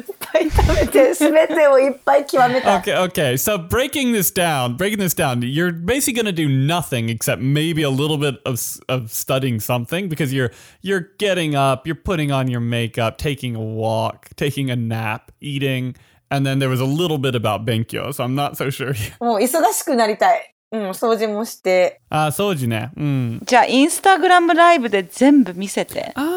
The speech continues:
Speaker 2: ー。
Speaker 3: 明日。
Speaker 1: あー、むずー。<laughs> ちゃんとできるかな。まあ、ちょっとトゥードゥーリストつけて、今日は何をしたいとか、
Speaker 3: うーん。
Speaker 1: なんかやってみたいことをちょっと一個ずつ、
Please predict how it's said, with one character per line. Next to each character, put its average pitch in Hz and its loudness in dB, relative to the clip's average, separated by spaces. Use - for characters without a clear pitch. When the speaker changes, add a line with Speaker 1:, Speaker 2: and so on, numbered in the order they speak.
Speaker 2:
ー。 - 2
Speaker 3:
明 359 2
日。 320 0
Speaker 1:
あ 311 4
ー、 - -2
む 233 2
ず 208 2
ー。 294 6
<laughs> 381 0
ち - 2
ゃ 240 4
ん 233 0
と 247 2
で 240 2
き 269 -2
る 254 2
か 202 2
な。 185 -2
ま - -2
あ、 - 2
ち - 2
ょ 349 4
っ 302 0
と 269 2
ト - -2
ゥ 359 2
ー 330 2
ド 370 2
ゥ 370 2
ー - 2
リ 370 2
ス - -8
ト 254 -2
つ - -16
け 190 0
て、 196 -2
今 269 2
日 - 2
は 233 4
何 220 0
を 190 0
し - -8
た 175 2
い 175 0
と 160 -14
か、 170 0
Speaker 3:
う - -10
ー 196 -6
ん。 202 -6
Speaker 1:
な 208 -2
ん - -4
か 196 0
や 170 4
っ 180 -8
て 214 0
み 202 -6
た 202 2
い 202 -2
こ 175 -4
と 160 -2
を 151 -2
ち 196 -6
ょ - -2
っ - -20
と 156 -4
一 - -12
個 190 -2
ず 180 -6
つ、 - -10